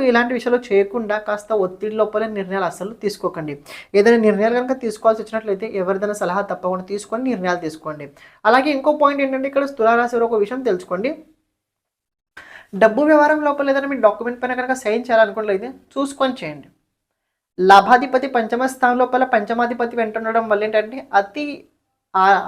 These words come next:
ఆశ వల్ల, అతి ఆశ వల్ల దురాశ కలుగుతుంటది. కాబట్టి ఏదైనా విషయం పైన డాక్యుమెంట్ పైన షేర్ మార్కెట్ కావచ్చు,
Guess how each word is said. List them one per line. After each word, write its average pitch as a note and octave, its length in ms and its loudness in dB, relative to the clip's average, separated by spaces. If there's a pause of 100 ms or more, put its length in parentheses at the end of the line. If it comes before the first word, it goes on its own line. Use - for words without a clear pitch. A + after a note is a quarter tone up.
(120)
ఆశ G3 120 4 (140)
వల్ల, F3+ 200 4 (340)
అతి B3+ 240 -4
ఆశ G3 160 4 (120)
వల్ల F#3+ 180 4 (180)
దురాశ G#3 320 2 (100)
కలుగుతుంటది. F3 560 -4 (440)
కాబట్టి B3 340 4 (180)
ఏదైనా A#3 340 -2
విషయం A#3+ 260 -4
పైన B3 120 -2 (100)
డాక్యుమెంట్ A3+ 400 -2
పైన A#3 140 2 (100)
షేర్ G#3 240 2
మార్కెట్ G#3 300 0
కావచ్చు, F#3+ 320 0